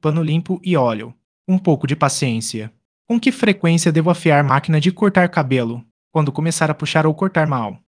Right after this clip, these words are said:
Em casa, a cada três a seis meses ou quando houver barulho. Posso usar lixa comum para afiar lâminas? Sim, use grão fino, mantenha o ângulo e limpe bem.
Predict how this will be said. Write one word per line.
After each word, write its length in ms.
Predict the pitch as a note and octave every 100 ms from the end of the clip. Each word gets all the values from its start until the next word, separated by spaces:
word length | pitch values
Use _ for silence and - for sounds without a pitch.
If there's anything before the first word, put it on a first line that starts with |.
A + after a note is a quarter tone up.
| _ B2+
Em 80 |
casa, 460 | B2 C3 C3+ C#3 D3
a 120 | D#3
cada 260 | D3 C#3 D#3
três 260 | F3 F#3 F3
a 60 |
seis 320 | E3 - F#3+ G3
meses 500 | F#3+ F3+ E3+ - -
ou 120 | F#3
quando 380 | F#3+ F#3 G3 G#3
houver 280 | F#3+ D3+ D3
barulho. 520 | C#3+ C3+ B2 A2 A#2+ - _ _
Posso 220 | F#3 F#3 A3
usar 200 | F3+ F3
lixa 240 | F3 E3+
comum 220 | E3+ F3
para 160 | F3 C#3+
afiar 240 | - E3+
lâminas? 640 | D#3 C3+ B2 A2+ A#2+ - - _ _ -
Sim, 240 | D#3+ A#2 - -
use 200 | E3+ F3+
grão 200 | D3+ D3+
fino, 420 | - C#3+ A#2 A2+ - E3
mantenha 380 | F#3+ F#3+ E3+
o 100 | D3+
ângulo 360 | D3+ C#3 C3 C3+
e 80 | E3
limpe 260 | D#3 E3 F#3
bem. 320 | C#3 A2+